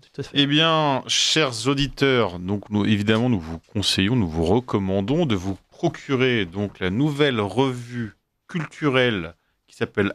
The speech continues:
Speaker 2: À rebours, dont le premier sujet, le premier thème de ce numéro est la transmission. Donc vous retrouvez, euh,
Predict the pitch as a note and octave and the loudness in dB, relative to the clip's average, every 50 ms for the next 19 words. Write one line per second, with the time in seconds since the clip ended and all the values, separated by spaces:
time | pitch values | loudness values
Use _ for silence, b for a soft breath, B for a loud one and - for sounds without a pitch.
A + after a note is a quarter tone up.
0 | - - C#3+ C#3 A2 G#2+ G2 F#2 F#2 G2 G#2+ B2+ D#3 D#3 B2 F2+ E2+ E2 D#2+ _ | -2 -2 -2 0 0 -2 -4 -4 -4 -4 -4 -4 -4 -6 -8 -8 -10 -12 -12 _
1 | _ - A#2 A2 G#2 F#2+ F#2 - _ _ _ - - - D#3 C#3+ B2+ B2+ C3 B2+ | _ -12 -10 -8 -6 -6 -8 -10 _ _ _ -20 -18 -10 -10 -8 -4 0 0 0
2 | A#2+ G2 F2 _ _ G2 G2 F#2+ F2 _ - - C#3+ C3 A#2+ G2+ G2 - - G#2+ | 0 -2 -8 _ _ -12 -10 -10 -10 _ -2 -2 0 0 0 -2 -6 -8 -8 -4
3 | G#2 G#2+ A2+ C3 A#2+ F2+ E2+ F2 - - D#3 D#3+ - - - G2+ F2+ - - - | -2 0 2 2 2 2 0 -4 -6 -2 0 0 0 0 -8 -10 -10 -10 -6 -6
4 | A#2 D#3+ G3+ b b b b b b b b b b b b F#2 F#2+ E2 E2 F2 | -6 -6 -6 b b b b b b b b b b b b -16 -16 -14 -14 -18
5 | F2+ - - - - - G2+ F#2+ F2+ G2 G2 G2 G2 G2 F#2 E2+ E2 D#2 D2 | -18 -20 -18 -20 -16 -12 -10 -6 0 2 2 4 4 2 0 0 -2 -6 -8